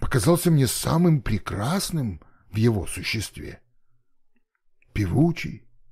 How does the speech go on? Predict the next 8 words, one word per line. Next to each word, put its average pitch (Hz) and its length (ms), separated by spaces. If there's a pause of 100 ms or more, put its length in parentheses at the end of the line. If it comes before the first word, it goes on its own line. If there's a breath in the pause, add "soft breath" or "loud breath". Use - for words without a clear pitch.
(200)
легко 135 540
и 127 60
быстро 135 520 (340 loud breath)
переходящий 113 720
все 160 260
ступени 151 560
музыкальных 110 640
тонов. 98 400